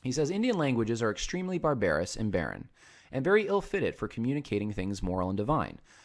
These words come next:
or even things speculative and abstract. In short, they are wholly unfit for a people possessed of civilization, knowledge, and refinement." Now,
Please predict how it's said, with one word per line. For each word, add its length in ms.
or 120
even 200
things 380
speculative 600
and 80
abstract. 800
In 140
short, 320
they 80
are 100
wholly 360
unfit 420
for 100
a 40
people 360
possessed 480
of 100
civilization, 880
knowledge, 440
and 100
refinement." 640
Now, 320